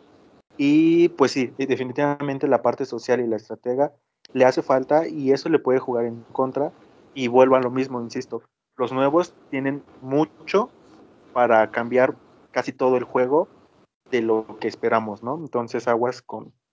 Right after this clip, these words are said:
con, con los nuevos y, pues, que se apliquen, ¿no?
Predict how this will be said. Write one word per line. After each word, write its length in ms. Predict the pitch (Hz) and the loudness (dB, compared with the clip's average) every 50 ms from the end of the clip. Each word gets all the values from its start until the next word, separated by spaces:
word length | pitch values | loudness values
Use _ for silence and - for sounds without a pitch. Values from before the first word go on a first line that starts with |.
| _ _ _ _ | _ _ _ _
con, 200 | 123 113 113 117 | -12 -12 -12 -6
con 180 | - 127 113 | -6 -2 0
los 160 | 113 110 104 | 0 -2 0
nuevos 400 | 127 127 135 143 160 190 202 - | 0 2 2 4 2 2 0 -2
y, 80 | - 135 | -8 -10
pues, 220 | 117 - 117 107 | -6 -6 -8 -6
que 100 | - - | -6 -8
se 80 | 110 - | -8 -8
apliquen, 600 | 113 - - - _ - 117 117 117 - 107 107 | -10 -10 -10 -16 _ -10 -10 -10 -8 -12 -12 -10
¿no? 200 | 117 131 165 - | -10 -10 -10 -12